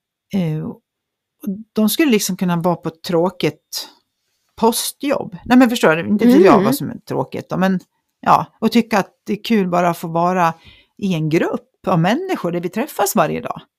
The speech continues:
Speaker 2: Ja, men det tror jag alla behöver. Jag tror alla behöver det här gemenskapen. Man behöver tillhöra någonting.
Speaker 1: Ja.
Speaker 2: Man behöver ha en tillhörighet i livet.
Speaker 1: Ja, och då är, det kan ju också då upplevas som, vadå, du är nöjd.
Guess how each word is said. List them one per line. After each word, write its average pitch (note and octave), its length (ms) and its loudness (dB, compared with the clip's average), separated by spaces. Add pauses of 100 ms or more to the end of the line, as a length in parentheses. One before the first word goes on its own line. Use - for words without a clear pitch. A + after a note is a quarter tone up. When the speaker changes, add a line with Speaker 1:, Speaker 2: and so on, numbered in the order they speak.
(120)
Speaker 2:
Ja, G#3 140 0
men F#3+ 140 0
det A#3+ 200 0
tror A3 140 -2
jag D#3+ 100 -4
alla C4+ 260 -2
behöver. - 520 -10
Jag - 140 -4
tror E4 160 0
alla C4 260 2
behöver A3 380 0
det F#3 60 -2
här F#3+ 100 -2
gemenskapen. F#3+ 1120 -2 (540)
Man E4 140 2
behöver D4 220 0
tillhöra F#4 560 2
någonting. G3 340 -2
Speaker 1:
Ja. E4 520 2
Speaker 2:
Man C4 160 0
behöver C#4+ 260 0
ha C4+ 80 0
en C4 80 -2
tillhörighet D4+ 920 -2 (960)
i G3+ 320 0 (720)
livet. F#3+ 500 -2 (560)
Speaker 1:
Ja, E4+ 420 0
och C4+ 140 -2
då D4+ 60 0
är, E4 260 -2 (260)
det - 80 -16
kan C4 160 -2
ju B3 80 0 (140)
också B3 320 -6
då G3+ 320 0
upplevas F#3 440 -6
som, F#3 220 -6
vadå, F#3+ 300 -2
du F3 120 -4
är A3+ 40 2
nöjd. G3 480 0